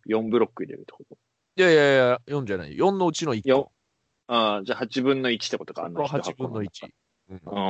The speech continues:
Speaker 1: ー。
Speaker 2: なんかそんくらいでじゅ-、だからほんのりカレーみたいな。
Speaker 1: カレー風味になるってこと？
Speaker 2: カレー風味。
Speaker 1: カレー風味鍋だ。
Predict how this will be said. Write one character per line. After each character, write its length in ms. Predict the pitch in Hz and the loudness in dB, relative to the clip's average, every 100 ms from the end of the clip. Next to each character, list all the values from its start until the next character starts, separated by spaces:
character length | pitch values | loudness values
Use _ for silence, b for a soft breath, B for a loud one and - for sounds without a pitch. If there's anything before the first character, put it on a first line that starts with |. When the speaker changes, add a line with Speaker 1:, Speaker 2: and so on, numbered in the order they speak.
| 90 90 82 | -2 -2 0
Speaker 1:
ー。 40 | |
Speaker 2:
な 80 | 175 | 0
ん 20 | |
か 60 | 131 | 0
そ 160 | 185 | -6
ん 80 | 226 | -10
く 100 | 269 | -6
ら 100 | 262 | -6
い 40 | |
で 100 | 220 | -6
じ 120 | 190 202 | -10 -4
ゅ-、 40 | |
だ 100 | 165 | -4
か 60 | - | -2
ら 40 | |
ほ 100 | 269 | -2
ん 160 | 311 349 | -2 0
の 80 | 349 | -2
り 140 | 143 | -2
カ 180 | - 104 | -6 -4
レ 140 | 101 | -2
ー 100 | 92 | -2
み 80 | 90 | -6
た 80 | 78 | -10
い 80 | 67 | -12
な。 120 | 71 _ _ _ _ _ _ _ | -18 _ _ _ _ _ _ _
Speaker 1:
カ 200 | - - | -6 2
レ 160 | 123 120 | 4 4
ー 20 | |
風 240 | - 135 120 | 4 2 2
味 160 | 92 | -2
に 100 | 78 | -8
な 140 | 85 82 | -10 -10
る 80 | |
っ 20 | - | -10
て 80 | |
こ 60 | 143 | -8
と？ 60 | 147 | 0
Speaker 2:
カ 60 | |
レ 80 | 160 | 2
ー 60 | 147 | 2
風 80 | |
味。 0 | |
Speaker 1:
カ 0 | 104 | 0
レ 40 | |
ー 60 | 117 | -2
風 180 | 113 101 | -2 -6
味 120 | 98 | -6
鍋 240 | 87 82 80 | -8 -8 -8
だ。 240 | 71 | -10